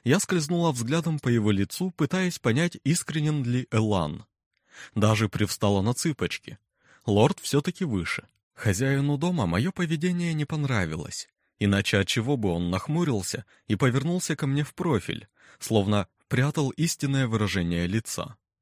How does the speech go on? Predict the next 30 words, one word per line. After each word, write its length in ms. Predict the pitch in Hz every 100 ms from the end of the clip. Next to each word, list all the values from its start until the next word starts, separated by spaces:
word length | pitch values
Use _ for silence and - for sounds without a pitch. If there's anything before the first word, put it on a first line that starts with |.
| _ _ _ _ - -
Зато 420 | 107 98 95 180 190
одно 300 | 131 120 170
я 120 | 180
заметила 540 | 113 104 104 120 120
точно. 520 | 123 92 80 - - - _ _ _ _
Элан 360 | 110 107 110 110
слабее, 500 | 117 104 127 160 123
чем 200 | - 87
хотел 300 | 113 131 131
казаться. 640 | 156 123 95 73 - 92 - _ _ - -
От 200 | - 98
опытного 420 | 165 - 156 147
глаза 320 | 143 147 143 147
целителя 540 | - 147 180 170 151
не 120 | 143
ускользнули 680 | 139 131 147 139 135 165 160
напряженные 760 | 135 - 127 117 131 127 123
мышцы, 560 | 135 156 113 - - - _ _ _
неестественность 960 | 107 104 - 123 117 110 101 92 -
позы 400 | - 131 151 139 - _
и 100 | 113
подергивавшийся 1000 | 117 107 151 165 156 151 - 139 135 143
уголок 500 | 107 104 92 90 92
рта, 420 | 113 - - 80 - _ _ _
который 420 | - 104 104 95
лорд 360 | 90 92 135 147
время 380 | 104 139 165 160
от 80 | 139
времени 420 | 110 131 131 127
прикусывал. 840 | - 131 - 131 - 87 50 58